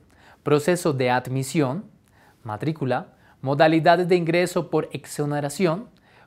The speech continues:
proceso de evaluación, promoción, titulación, traslados internos y externos de matrícula, convalidaciones de estudios, subsanaciones,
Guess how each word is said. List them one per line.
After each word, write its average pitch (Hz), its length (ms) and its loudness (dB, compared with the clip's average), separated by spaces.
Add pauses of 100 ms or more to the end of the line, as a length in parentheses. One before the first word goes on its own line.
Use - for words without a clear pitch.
proceso 117 440 -8
de 113 80 -6
evaluación, 123 680 -2 (440)
promoción, 139 800 -2 (280)
titulación, 151 840 0 (320)
traslados 151 640 4
internos 143 600 0
y 135 60 0
externos 147 560 -2
de 120 80 -8
matrícula, 113 580 -6 (460)
convalidaciones 165 1000 4
de 120 140 -2
estudios, 139 600 -4 (340)
subsanaciones, 139 1200 0